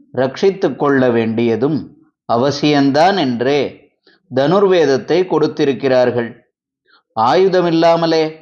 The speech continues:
குத்துச்சண்டை, மல்யுத்தம் முதலியனவும் தன்னுடைய ஷரீர பலம் ஒன்றை மாத்திரமே கொண்டு செய்வதுண்டு. மல்லர்கள்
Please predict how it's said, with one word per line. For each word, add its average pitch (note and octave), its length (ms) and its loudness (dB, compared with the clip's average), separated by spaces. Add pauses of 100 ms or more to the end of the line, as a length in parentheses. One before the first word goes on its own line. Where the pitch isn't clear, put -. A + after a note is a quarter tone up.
(440)
குத்துச்சண்டை, C3+ 1000 -2 (160)
மல்யுத்தம் C#3 1080 0 (220)
முதலியனவும் D3 920 0 (420)
தன்னுடைய D3+ 800 0 (220)
ஷரீர F#3+ 440 2
பலம் C#3 420 0
ஒன்றை C#3+ 420 0
மாத்திரமே D#3 640 0
கொண்டு D#3 640 -4 (200)
செய்வதுண்டு. A#2+ 640 0 (720)
மல்லர்கள் C#3+ 840 2